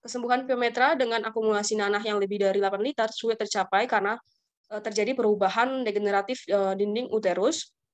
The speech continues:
yang, yang menyebabkan kehilangan tonus otot pada organ tersebut. Nah, tidak ada harapan,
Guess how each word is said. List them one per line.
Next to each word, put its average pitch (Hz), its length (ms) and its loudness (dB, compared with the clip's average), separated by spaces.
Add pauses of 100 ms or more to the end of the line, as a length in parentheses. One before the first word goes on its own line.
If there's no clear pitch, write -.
(420)
yang, 220 160 -6 (240)
yang 247 240 2
menyebabkan 220 400 -2
kehilangan 214 480 -2
tonus 208 240 0
otot 208 320 0 (320)
pada 208 240 2
organ 202 160 -2
tersebut. 190 560 0 (320)
Nah, 202 320 -6
tidak 208 240 2
ada 202 80 4
harapan, 214 640 2